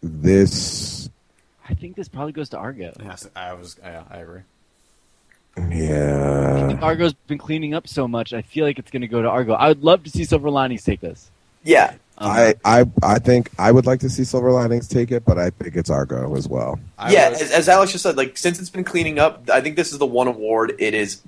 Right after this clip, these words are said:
Speaker 4: pretty much in a, like, an absolute lock to still win when the Academy comes around.
Speaker 3: Yeah, and I would, I would
Speaker 2: I
Speaker 3: actually agree with Argo, honestly. Uh,
Speaker 2: I mean, I wonder if, if,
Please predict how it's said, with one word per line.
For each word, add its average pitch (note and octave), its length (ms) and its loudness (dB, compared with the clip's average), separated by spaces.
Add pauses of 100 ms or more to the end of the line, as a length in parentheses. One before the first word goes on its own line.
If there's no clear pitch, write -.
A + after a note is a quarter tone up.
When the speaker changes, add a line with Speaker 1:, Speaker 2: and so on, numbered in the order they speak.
(140)
Speaker 4:
pretty C3+ 220 0
much A#2+ 180 -2 (200)
in A2 360 -2 (180)
a, A2 80 6
like, G2+ 260 2
an G2+ 160 4
absolute - 480 -2
lock F#2 480 0
to - 100 -12
still F#2+ 400 -6
win F2 320 -10
when E2 120 -12
the E2+ 140 -10
Academy C2+ 440 -6
comes - 240 -16
around. B2 240 -8 (260)
Speaker 3:
Yeah, - 140 -20 (180)
and D3 140 -6
I E3+ 80 -2
would, D#3 220 -6
I B2 200 -2
would A#2 220 -4
Speaker 2:
I G#2 80 0
Speaker 3:
actually G2+ 360 -10
agree F#2 400 -12 (120)
with E2+ 160 -20
Argo, G1+ 400 -18 (100)
honestly. - 380 -20 (300)
Uh, F2 260 -14 (180)
Speaker 2:
I D#3+ 60 2
mean, G3 180 0
I F#3+ 100 4
wonder C#4+ 260 4
if, G#3 220 -2
if, - 220 0